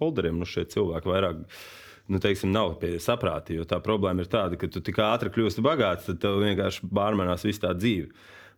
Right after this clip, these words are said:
Bet par to investīciju arī, um, turat, uh, pēc iespējamības šīs te monētas savos maciņos. Savos maciņos, kas nav centralizētas biržas. Uh, protams, biržu var izmantot,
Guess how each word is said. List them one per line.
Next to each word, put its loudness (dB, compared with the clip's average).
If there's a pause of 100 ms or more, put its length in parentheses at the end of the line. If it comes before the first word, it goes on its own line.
Bet 2
par 0
to 4
investīciju 2
arī, 4 (160)
um, 2 (920)
turat, 2
uh, 0 (460)
pēc 0
iespējamības -2
šīs -2
te -2
monētas 0
savos -2
maciņos. -8 (240)
Savos 0
maciņos, 0
kas -8
nav 0
centralizētas -4
biržas. 2 (520)
Uh, 2
protams, 0
biržu 0
var 2
izmantot, 2